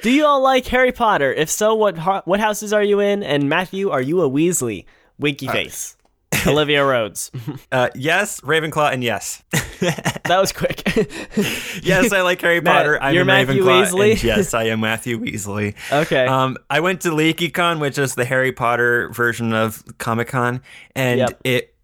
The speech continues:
Speaker 2: everywhere I went, it was just like, "Oh, look, it's the Weasley." And I was like, "Hi, yes, take pictures, it's great." And then there was one time when I stopped in Edmonton by a couple of girls with my brother David, and they're like, "You two are the Weasley twins."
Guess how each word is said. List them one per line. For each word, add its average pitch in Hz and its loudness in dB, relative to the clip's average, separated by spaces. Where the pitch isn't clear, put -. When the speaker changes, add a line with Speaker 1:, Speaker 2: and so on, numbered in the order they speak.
Speaker 2:
everywhere 131 2
I 120 2
went, 117 0
it 113 0
was 127 0
just 156 -2
like, 190 -2
"Oh, 494 2
look, 247 -2
it's 240 0
the 254 -2
Weasley." 220 0
And 143 0
I 131 0
was 123 -2
like, - -2
"Hi, 110 -2
yes, 107 -4
take - -4
pictures, 147 -2
it's - -6
great." 117 0
And 120 -2
then 120 0
there 120 0
was 120 0
one 127 0
time 123 -4
when 120 -4
I 117 -2
stopped 117 -2
in 117 -4
Edmonton 113 0
by 113 -2
a 110 0
couple 120 -4
of 110 -6
girls 110 0
with 123 -2
my 135 0
brother 127 2
David, 123 0
and 117 0
they're 123 0
like, 127 -2
"You 226 0
two 240 0
are 226 2
the 233 2
Weasley 233 0
twins." 214 0